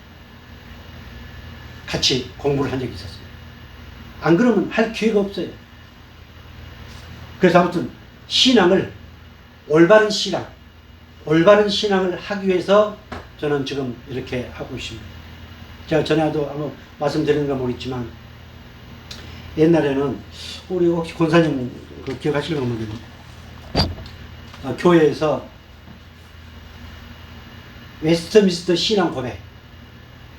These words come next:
대소요리 문답, 이것이 있거든요.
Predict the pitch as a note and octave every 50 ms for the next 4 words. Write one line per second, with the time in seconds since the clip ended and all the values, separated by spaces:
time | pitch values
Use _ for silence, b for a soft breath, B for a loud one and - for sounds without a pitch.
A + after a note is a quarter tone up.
0 | - - - - - - - - - - - - - - - - E3 F3+ G3 G3
1 | G3 - G3+ G3+ F#3 E3+ E3 C#3 C3 B2+ B2 A#2 - - - - - - - -
2 | - - - - - - - - - - - - - - - - - - - -
3 | - - - - - - - - - - - - - - - - - - - -
4 | - - - D3+ F3+ - G#3+ G3+ - - E3+ D#3+ - D#3 C3 B2+ A#2 G#2